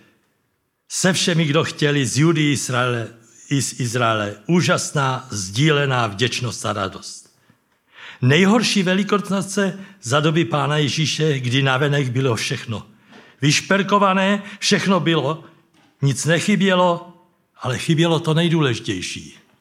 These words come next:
Nešlo to ze srdcí. Nové Velikonoce,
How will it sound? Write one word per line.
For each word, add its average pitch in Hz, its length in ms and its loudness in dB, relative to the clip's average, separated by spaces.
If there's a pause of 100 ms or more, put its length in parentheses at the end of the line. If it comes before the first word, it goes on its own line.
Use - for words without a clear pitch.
(340)
Nešlo 113 460 -4
to 120 140 -14
ze 117 140 -12
srdcí. - 520 -14 (1900)
Nové 151 280 4
Velikonoce, 185 880 0